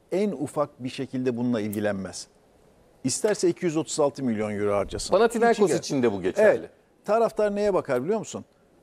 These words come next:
Speaker 1: E, bu paranın harca-, harcandığına hiç bakmaz da bunun karşılığında yine de kaç kupa almışız ona bakar. Sen eğer yüz otuz altı milyon euroyu harcarken yanına üç tane, dört tane kupa yazdıysan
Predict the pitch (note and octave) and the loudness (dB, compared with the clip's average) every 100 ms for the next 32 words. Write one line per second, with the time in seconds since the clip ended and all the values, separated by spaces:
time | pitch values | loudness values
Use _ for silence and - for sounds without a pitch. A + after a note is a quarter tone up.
0 | - A#2+ - - B2+ B2+ A2+ G2 G3 - | -16 -16 -10 2 4 4 2 -2 -2 2
1 | G3 F#3+ G3 G3 F#3+ F#3 F3 D3 F3 E3 | 2 4 0 0 0 2 0 2 0 0
2 | F#3 F3+ F#3+ F#3 - G#3+ - F3+ F#3 A#3+ | -2 -2 0 -2 -2 -6 -2 0 0 2
3 | C#4+ G#3+ D#3 - _ _ _ - C#3 A#3 | 2 2 0 0 _ _ _ -8 0 2
4 | C4 A#3 G3+ G3 G3+ G3 G3 F#3 G3+ F3+ | 2 2 2 2 2 2 2 2 2 2
5 | G#3+ G3 E3 A3+ B3+ _ - A#3+ A#3 - | 2 2 2 -2 -4 _ -6 -4 -4 -6
6 | F3 D3+ C#3+ C3 G#3 F3+ F#3 E3+ B2 - | -2 2 2 0 -2 0 2 4 2 0
7 | F#2 _ - - F#3 F#3+ D#3 E3 D3+ G#2 | -12 _ -10 0 0 0 2 4 4 0
8 | B2+ C#3+ D3+ D3+ D#3+ E3 F#3+ F3 D#3+ E3 | -6 -4 -6 -2 0 0 -2 -2 -2 -2
9 | D3+ D3 D#3 D3+ D3 D3 D#3+ E3 - B2 | -2 -2 0 0 0 0 0 -2 0 -4
10 | F#2 A2 C#3+ E3 D#3+ D#3+ D#3+ - E3 C#3 | -4 -4 -4 -2 -4 -4 -8 -4 -2 0
11 | B2+ D#3+ - D#3+ A#2 B2+ D#3 C3 B2 A2+ | 0 0 -2 -4 -4 -4 -2 2 2 0
12 | A#3 A#3+ F3 G#3+ | -2 0 0 -2